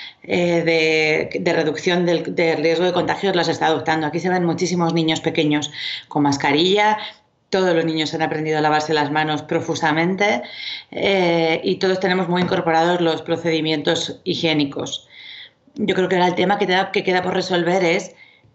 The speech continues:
la gran pregunta, pero en primer lugar, ¿van a ir los niños todos los días al colegio? Si no van a ir todos los días al colegio,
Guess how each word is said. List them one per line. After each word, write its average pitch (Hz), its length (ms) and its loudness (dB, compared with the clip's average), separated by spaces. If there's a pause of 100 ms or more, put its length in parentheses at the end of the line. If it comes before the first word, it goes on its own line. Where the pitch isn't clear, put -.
(760)
la 143 160 2
gran 175 200 2
pregunta, 220 460 0
pero 214 80 0
en 190 80 -2
primer 185 240 0
lugar, 214 460 0
¿van 170 280 0
a - 60 2
ir 170 380 -2
los 180 180 -2
niños 170 260 -4
todos 175 220 0
los 160 140 0
días 156 200 -2
al 156 140 -4
colegio? - 560 -6 (640)
Si - 180 -2
no 190 100 2
van 262 140 2
a 233 80 2
ir 214 80 -2
todos 190 220 0
los 165 120 -2
días 170 220 -2
al 165 140 0
colegio, 220 500 -2